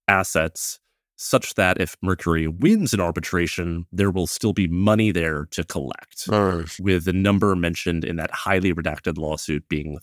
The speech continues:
Speaker 1: thirty million dollars. Synapse's C E O, Sankeet Pathak, fired back in a blog post promising to file a countersuit. Very quickly summarizing his points, you know, he seemed to be arguing that basically this was a dispute about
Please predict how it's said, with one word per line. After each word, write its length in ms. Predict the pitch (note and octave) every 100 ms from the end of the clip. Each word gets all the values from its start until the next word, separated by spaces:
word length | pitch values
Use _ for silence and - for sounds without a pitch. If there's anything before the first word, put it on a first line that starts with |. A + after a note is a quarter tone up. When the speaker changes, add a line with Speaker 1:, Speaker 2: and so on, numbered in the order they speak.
| -
Speaker 1:
thirty 580 | E2 D#2 D#2 D2+ D2 - _
million 720 | D#2+ D#2 D2 D2 D2+ C#2 C2+ D2 _ D#2+
dollars. 1160 | C#2+ B1 C#2+ B1+ C#2 C#2 C#2+ C#2+ - - - _ - - - _ - _ -
Synapse's 520 | - A#2 G#2+ - G2
C 160 | - G#2
E 140 | F#2+ F#2+
O, 140 | F2+
Sankeet 580 | F2 F2+ F2 - G2 F2+
Pathak, 360 | - - G#2+ G2 - -
fired 340 | - G2 F2+
back 280 | E2+ E2 E2+ -
in 140 | E2+ -
a 220 | D#2+ D#2+
blog 420 | D#2+ - B2+ A#2+
post 460 | - A2+ A2+ G#2 - -
promising 500 | F2 F2 E2 F2 E2
to 80 |
file 300 | - D#2+ D#2
a 80 | C#2+
countersuit. 880 | - C#3 C#3+ C#3+ - D3 - - - _ _ _ _ _ _ _
Very 260 | G2+ G#2 G2
quickly 300 | - G2 F2+
summarizing 480 | - F#2 F2 F2+ D#2+
his 160 | D#2+
points, 640 | - G2+ F2+ F2 - - -
you 100 | E2+
know, 100 | D2+ D#2 - -
he 200 | G2+ F#2+
seemed 260 | - G2+
to 60 | E2+
be 140 | E2+
arguing 360 | D#2+ F2 E2+ D#2+
that 100 | D#2
basically 340 | E2 D#2+ E2 D#2+
this 180 | D#2
was 140 | F2+ E2
a 60 |
dispute 520 | D#2 E2+ - F2+ E2+ -
about 380 | E2 D#2+ D#2+